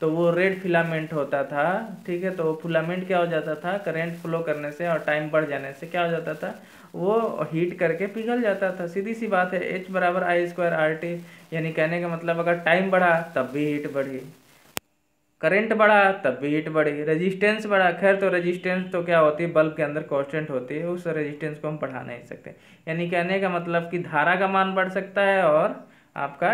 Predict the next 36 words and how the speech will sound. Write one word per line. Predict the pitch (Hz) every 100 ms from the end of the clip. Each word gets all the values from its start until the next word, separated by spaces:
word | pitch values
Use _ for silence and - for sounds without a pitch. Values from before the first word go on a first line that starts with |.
| 240
टाइम | 143 127 127
बढ़ | 131 127
सकता | 127 - 131
है। | 135
तो | 202
दोनों | 196 233 254
के | 247 202
बढ़ने | 185 185 185
के | 180
कारण | 165 156 160
क्या | 175 170
होगा, | 175 185
आपका | - 151 -
हीट | 151 143 160
बढ़ | 185 190
जाएगा | 190 185 180
और | 147 - -
टंगस्टन | 156 139 139 - 151 165 - _ _ _
फिलामेंट | - 143 147 240 - _
पिघल | 156 151 -
जाएगा | - - - - - 156
या | 175 247 - _ -
मेल्ट | 170 156 -
कर | - - -
जाएगा, | - - - _
ठीक | 165 -
है। | - - _ _ _ _ _ _ _ _ 202
अब | 220
देखिए | 247 269
सॉलिड | 262 - 196 220 262 -
स्टेट | 185 185 214 208
डिवाइस, | 165 147 135 -
सॉलिड | 180 202 240 254
स्टेट, | - 180 180 208 208 - - _ 180
स्टेट | 180 196 208 185
डिवाइस | 180 175 185